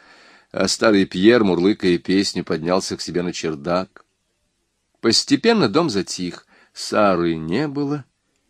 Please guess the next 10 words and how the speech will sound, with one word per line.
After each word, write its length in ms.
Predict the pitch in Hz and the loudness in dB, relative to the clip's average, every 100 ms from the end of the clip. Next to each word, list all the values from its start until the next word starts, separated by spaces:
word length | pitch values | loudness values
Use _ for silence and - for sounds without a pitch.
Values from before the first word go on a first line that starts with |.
| _ _ - | _ _ -14
Катрин 520 | - 85 92 117 131 | -10 -6 -2 -2 0
была 340 | 98 87 110 | 0 2 2
уверена, 560 | 107 87 82 98 120 110 | 2 2 2 2 2 -4
что 240 | - - | -6 -4
она 140 | 87 90 | -2 -2
не 80 | 87 | -2
вернётся 520 | 85 82 92 - 92 | -2 -2 -2 -4 -6
до 80 | 87 | -6
наступления 720 | 85 - 80 85 98 92 85 | -6 -8 -4 -2 -2 -2 -2
утра. 420 | 90 107 107 | -4 -6 -12